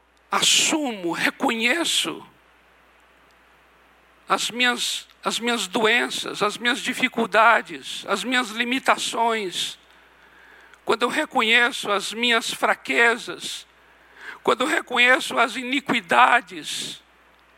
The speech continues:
as necessidades, tudo aquilo que expõe a minha fraqueza, eu vou procurar o médico,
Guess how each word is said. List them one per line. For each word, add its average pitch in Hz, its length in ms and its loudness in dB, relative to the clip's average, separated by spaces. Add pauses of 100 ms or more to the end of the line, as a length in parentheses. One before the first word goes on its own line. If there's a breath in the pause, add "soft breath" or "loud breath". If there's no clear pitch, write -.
(160)
as 226 200 0
necessidades, 240 1300 2 (480 soft breath)
tudo - 220 2
aquilo 262 380 -2
que 254 100 0
expõe 254 760 4
a 220 60 2
minha 240 220 -2
fraqueza, 226 840 -2 (2250)
eu 220 100 0
vou 220 160 4
procurar 220 460 2
o 226 80 -4
médico, 190 580 -2